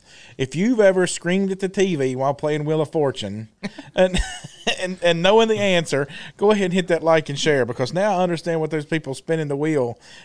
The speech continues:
Speaker 1: feel like.
Speaker 2: Yeah. Forty-three. All right.
Speaker 1: Forty-three.
Speaker 2: Why, why is Chris's beard so long?
Speaker 1: Because he's the coolest cat.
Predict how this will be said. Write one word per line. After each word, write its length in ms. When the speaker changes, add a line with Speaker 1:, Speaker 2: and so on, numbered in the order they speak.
Speaker 1:
feel 220
like. 340
Speaker 2:
Yeah. 260
Forty-three. 680
All 120
right. 40
Speaker 1:
Forty-three. 480
Speaker 2:
Why, 280
why 40
is 100
Chris's 440
beard 340
so 240
long? 400
Speaker 1:
Because 260
he's 140
the 80
coolest 340
cat. 480